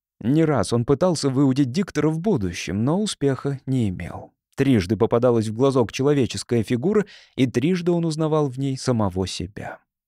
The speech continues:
Скуки ради он решил заглянуть в прошлое.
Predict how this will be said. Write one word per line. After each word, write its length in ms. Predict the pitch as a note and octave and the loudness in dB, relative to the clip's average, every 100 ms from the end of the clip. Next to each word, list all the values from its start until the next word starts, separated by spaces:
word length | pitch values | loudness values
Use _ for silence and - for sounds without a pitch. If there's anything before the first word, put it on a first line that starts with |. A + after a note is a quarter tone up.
| _ _ _ - | _ _ _ -14
Скуки 400 | - F3+ D#3+ F3+ | -2 0 2 0
ради 400 | G#3+ A3 A#2+ - - - _ | 0 0 -2 -4 -12 -20 _
он 140 | A3 | -2
решил 300 | G#3+ F#3 F3+ | 0 0 0
заглянуть 560 | D#3+ C#3 D3 D3+ A#2+ - | 0 2 0 0 -2 -8
в 120 | - - | -12 -4
прошлое. 640 | G#3 C#3+ - - - | -2 -2 -4 -12 -16